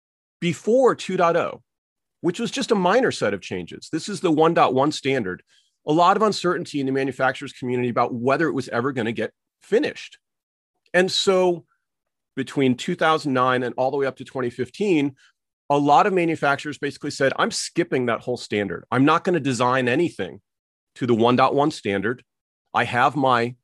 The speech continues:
two thousand five standard system and I can keep selling that. And we're gonna see what happens with this new two point oh process." But then the two point oh process also took a long time.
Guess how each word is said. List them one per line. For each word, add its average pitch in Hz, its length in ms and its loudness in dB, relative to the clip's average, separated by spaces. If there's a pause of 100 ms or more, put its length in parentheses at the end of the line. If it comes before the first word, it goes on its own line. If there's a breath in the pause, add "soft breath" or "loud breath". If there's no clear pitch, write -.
(320)
two 151 260 -6
thousand 131 380 0
five 120 260 -4
standard 113 440 -8
system 113 440 -4
and 120 100 0
I 107 80 2
can 104 200 -6
keep 120 300 -6
selling 123 380 0
that. 107 300 0 (560)
And 127 280 0
we're 123 140 2
gonna 170 140 0
see 127 200 -4
what 139 160 -2
happens 120 580 -8 (260)
with 127 200 0
this 156 200 -2
new 131 160 4
two 131 200 -4
point 120 200 2
oh 123 100 2
process." 185 640 -4 (720)
But 214 140 4
then 247 160 6
the 220 80 6
two 214 220 2
point 190 220 8
oh 277 120 6
process 123 640 -2
also 190 380 0
took 165 200 -12
a 160 60 -6
long 160 240 0
time. 226 380 -8